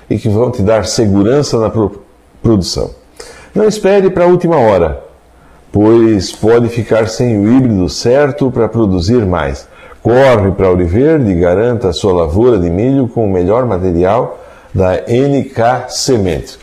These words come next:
O que quis dizer até aqui com esse merchan foi o seguinte: ó. Existe uma praga, uma imundícia que in-, invadiu as lavouras de milho do interior,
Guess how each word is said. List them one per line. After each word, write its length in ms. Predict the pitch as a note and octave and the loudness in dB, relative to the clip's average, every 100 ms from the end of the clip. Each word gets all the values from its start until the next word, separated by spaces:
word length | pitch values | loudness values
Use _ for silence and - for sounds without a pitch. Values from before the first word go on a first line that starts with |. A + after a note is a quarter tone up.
| - | -16
O 40 | - | -8
que 100 | G3+ | -4
quis 260 | - B2+ | 0 0
dizer 640 | F#2+ F2+ A2 G#2 - - - | 0 0 2 0 -2 -16 -10
até 300 | E2+ - E2+ | -8 -4 -4
aqui 340 | - B2 F2+ - - - | -2 -2 -2 -6 -18 -8
com 160 | - F#2+ | -4 -2
esse 240 | G2+ - | -2 -4
merchan 460 | F2 E2 D2 C3 C3 | -4 -4 -2 -4 -2
foi 160 | C#3 | 0
o 60 | D3 | -2
seguinte: 440 | A#2+ G#2 E2+ C#2+ | 0 -2 -2 -4
ó. 80 | D#2 - - - - - - - | -6 -6 -12 -18 -16 -16 -18 -8
Existe 440 | - C3 A2 E3+ F3+ | 0 2 2 2 0
uma 160 | D#3+ | -2
praga, 600 | A#2 F#2+ E2 F2 G2 F#3 - - | -2 -2 0 0 0 -2 -6 -6
uma 200 | G#2 G#2 | -2 0
imundícia 760 | F#2+ G#2 F#2+ A#2+ F3 - - | 0 -2 0 0 0 -2 -10
que 160 | - - | -8 -4
in-, 240 | G2 F2 - - - - - | -4 -4 -8 -20 -20 -20 -6
invadiu 800 | G2+ E2+ F2+ E2 C#3+ C3 F#2 | -4 -2 0 2 2 4 2
as 160 | E2 D#2+ | 0 0
lavouras 800 | E2+ F2 E2 B2+ A#2 E2+ C#2+ - | -2 0 0 2 2 0 -4 -6
de 120 | E2 | -4
milho 500 | E2+ A2+ B2+ F#2 E2+ | 0 2 2 2 0
do 80 | E2+ | -2
interior, 580 | D#2 E2+ E2+ G#2+ - | -4 -4 0 0 -2